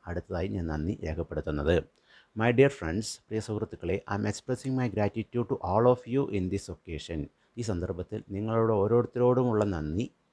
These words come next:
ഞാൻ ഇവിടെ രേഖപ്പെടുത്തട്ടെ. "Once again, thanking you all to make this event a great success." ഒരിക്കൽ കൂടി ഈ ഒരു, ഏഹ്, സന്ദർഭം,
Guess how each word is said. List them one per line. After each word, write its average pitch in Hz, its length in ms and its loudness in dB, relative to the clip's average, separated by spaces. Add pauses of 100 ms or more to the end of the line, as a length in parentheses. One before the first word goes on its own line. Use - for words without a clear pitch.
ഞാൻ 95 260 -8
ഇവിടെ 85 340 -8
രേഖപ്പെടുത്തട്ടെ. 80 840 -2 (1400)
"Once 151 220 6
again, 95 360 2 (340)
thanking 139 400 8
you 139 140 6
all 92 340 6
to - 320 -10
make 101 360 0
this 110 280 2
event 92 240 -4
a 98 160 -8
great 80 260 -4
success." - 480 -10 (240)
ഒരിക്കൽ 117 280 -6
കൂടി - 320 -8 (100)
ഈ 107 120 -4
ഒരു, 113 220 -2 (720)
ഏഹ്, 107 60 0
സന്ദർഭം, 85 680 -2